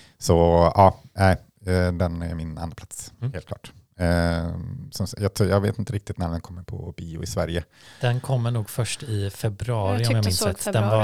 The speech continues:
Speaker 1: Ja.
Speaker 2: lite extra sen, vilket jag var sur över.
Speaker 1: Eh, men ja, den kommer nog kamma hem några priser. Ja, i alla fall nomineringar, skulle jag tro.
Speaker 2: Ja,
Speaker 1: Eh,
Speaker 2: Paul Mescal, mycket känd från, eh, Normal People, till
Speaker 1: Ja,
Speaker 2: exempel.
Speaker 1: precis. Normal People-killen som är pappan då,
Speaker 3: Mm.
Speaker 1: eh, i,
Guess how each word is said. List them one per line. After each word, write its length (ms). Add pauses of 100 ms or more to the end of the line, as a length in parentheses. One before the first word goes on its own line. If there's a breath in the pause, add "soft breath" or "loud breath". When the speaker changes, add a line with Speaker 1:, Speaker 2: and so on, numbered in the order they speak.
Speaker 1:
Ja. 60
Speaker 2:
lite 280
extra 460
sen, 440
vilket 220
jag 100
var 60
sur 220
över. 220 (160)
Speaker 1:
Eh, 80 (440)
men 260
ja, 280 (440)
den 120
kommer 240
nog 140
kamma 240
hem 180
några 180
priser. 380 (180)
Ja, 40
i 40
alla 240
fall 120
nomineringar, 540
skulle 180
jag 60
tro. 240
Speaker 2:
Ja, 300
Speaker 1:
Eh, 320
Speaker 2:
Paul 240
Mescal, 520 (300)
mycket 280
känd 220
från, 360
eh, 100
Normal 480
People, 320
till 180
Speaker 1:
Ja, 80
Speaker 2:
exempel. 160
Speaker 1:
precis. 360
Normal 280
People-killen 800 (140)
som 240
är 120
pappan 340
då, 100 (340)
Speaker 3:
Mm. 100
Speaker 1:
eh, 80
i, 320